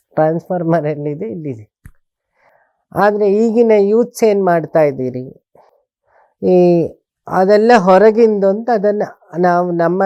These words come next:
ದೇಶದ್ದು ಅನ್ನೋ ಅಧ್ಯಯನ ಮಾಡ್ಲಿಲ್ಲ. ಶುರು ಹುಡುಗರಿಗೆ ಅದ್ರ ಬಗ್ಗೆ ಮಾಹಿತಿ ನಾವು ಶಾಲೆಗಳಲ್ಲಿ ಕೊಡ್ಲಿಲ್ಲ.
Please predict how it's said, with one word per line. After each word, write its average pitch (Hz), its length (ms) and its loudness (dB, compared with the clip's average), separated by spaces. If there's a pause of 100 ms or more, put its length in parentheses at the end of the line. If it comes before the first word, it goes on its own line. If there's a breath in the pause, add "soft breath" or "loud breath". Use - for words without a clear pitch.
(120)
ದೇಶದ್ದು 175 560 -2
ಅನ್ನೋ 170 180 0
ಅಧ್ಯಯನ 160 640 -4
ಮಾಡ್ಲಿಲ್ಲ. 123 520 -4 (580 soft breath)
ಶುರು 208 280 0
ಹುಡುಗರಿಗೆ 190 520 2
ಅದ್ರ 165 260 2
ಬಗ್ಗೆ 156 340 -2
ಮಾಹಿತಿ 147 600 -8
ನಾವು 147 220 -8
ಶಾಲೆಗಳಲ್ಲಿ 143 840 -8
ಕೊಡ್ಲಿಲ್ಲ. 143 560 -8